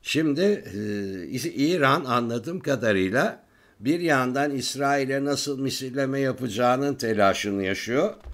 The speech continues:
Diğer yandan da, e, Orta Doğu coğrafyasının denklemindeki en önemli karakterlerden birinin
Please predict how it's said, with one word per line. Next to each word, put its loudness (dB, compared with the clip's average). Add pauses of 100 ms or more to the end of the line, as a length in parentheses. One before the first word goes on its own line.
(440)
Diğer 2
yandan 0
da, 0 (1000)
e, 0
Orta -2
Doğu 0
coğrafyasının -2
denklemindeki -2
en 2
önemli -2
karakterlerden -2
birinin 0